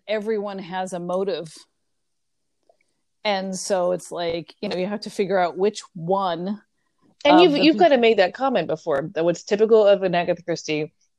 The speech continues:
Speaker 2: there's a ton of characters and they all have a motive to kill the terrible person.
Speaker 1: And then you, like, have to go, "Hmm,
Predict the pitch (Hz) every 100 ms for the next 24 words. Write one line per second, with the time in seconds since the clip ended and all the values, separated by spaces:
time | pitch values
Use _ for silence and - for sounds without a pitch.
0 | _ - 170 160 147 - 226 240 214 196
1 | 185 180 165 156 151 143 160 160 151 143
2 | 143 151 - - - 151 151 151 139 139
3 | - - - 110 _ _ _ _ - 180
4 | 180 190 190 196 190 185 190 _ _ _
5 | _ 185 180 170 170 180 - 190 175 165
6 | _ _ _ - 269 240 196